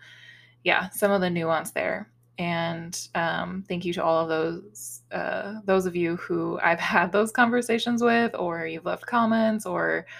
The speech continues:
um, it came up in the Reflector Journey call as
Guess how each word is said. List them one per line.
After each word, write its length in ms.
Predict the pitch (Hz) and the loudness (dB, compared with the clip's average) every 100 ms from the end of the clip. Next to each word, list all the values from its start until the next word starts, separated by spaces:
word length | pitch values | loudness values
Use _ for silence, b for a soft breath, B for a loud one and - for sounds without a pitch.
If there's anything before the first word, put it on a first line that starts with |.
| B B B - | B B B 0
um, 260 | 175 170 165 | 2 2 0
it 120 | 175 | -4
came 240 | - 180 | -4 -4
up 180 | 175 175 | -4 -6
in 180 | 170 165 | -10 -6
the 280 | 165 165 165 | -2 -2 -2
Reflector 420 | 175 175 170 170 | -2 -4 -6 -6
Journey 300 | 165 175 175 | -4 -4 -4
call 360 | 170 175 170 175 | -2 0 0 0
as 200 | 165 170 | -4 -8